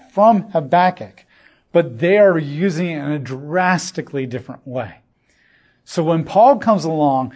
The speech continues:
he's using it to emphasize, um, righteousness,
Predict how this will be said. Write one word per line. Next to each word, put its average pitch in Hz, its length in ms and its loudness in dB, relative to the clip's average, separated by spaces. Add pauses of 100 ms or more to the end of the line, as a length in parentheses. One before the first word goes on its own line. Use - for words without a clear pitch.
(140)
he's 202 460 -2
using 170 460 -2
it 147 160 -4
to - 240 -10
emphasize, 151 1120 -4 (640)
um, 139 500 -2
righteousness, 143 1200 -4